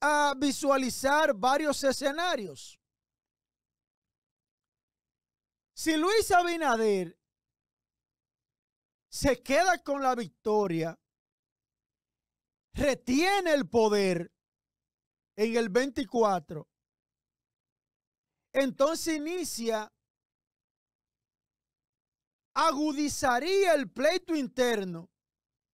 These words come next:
la puja de Hipólito, Carolina de un lado, David Collado de otro, y el grupo que quiere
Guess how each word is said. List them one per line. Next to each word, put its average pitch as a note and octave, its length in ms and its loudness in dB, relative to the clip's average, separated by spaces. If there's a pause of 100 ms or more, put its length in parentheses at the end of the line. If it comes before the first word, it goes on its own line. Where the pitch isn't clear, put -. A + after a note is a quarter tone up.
(320)
la C4+ 320 0
puja D4 760 2 (560)
de B3+ 340 0
Hipólito, E4 1080 2
Carolina A#3+ 640 2
de C4+ 100 -2
un C#4 140 0
lado, E4+ 400 0 (840)
David A#3+ 520 2
Collado C#4 540 4
de C4 100 6
otro, D#4 640 4 (560)
y A#3+ 180 0
el C4 220 2
grupo C#4+ 760 2
que A#3 220 0
quiere C4+ 640 2